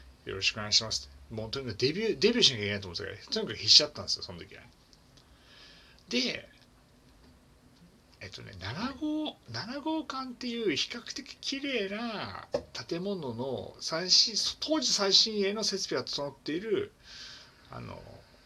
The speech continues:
クラス、クラスっていうかその建物の中で。で、その、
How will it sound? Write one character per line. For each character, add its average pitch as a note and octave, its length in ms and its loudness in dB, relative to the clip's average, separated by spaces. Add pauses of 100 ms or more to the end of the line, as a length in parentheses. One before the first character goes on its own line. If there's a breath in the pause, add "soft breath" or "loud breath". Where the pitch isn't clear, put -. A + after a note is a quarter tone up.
(1040)
ク - 120 0
ラ A2+ 120 2
ス、 - 180 -4 (120)
ク - 100 -2
ラ A#2 80 0
ス - 20 0
っ - 40 0
て G#2 60 -4
い - 20 -8
う F2 40 -10
か F2 60 -6
そ - 100 -6
の F#2+ 60 -10
建 - 240 -2
物 G#2+ 200 -4
の F2 60 -6
中 E2+ 200 -6
で。 - 220 -6 (1200 loud breath)
で、 A3 580 2
そ - 180 2
の、 E3+ 240 -10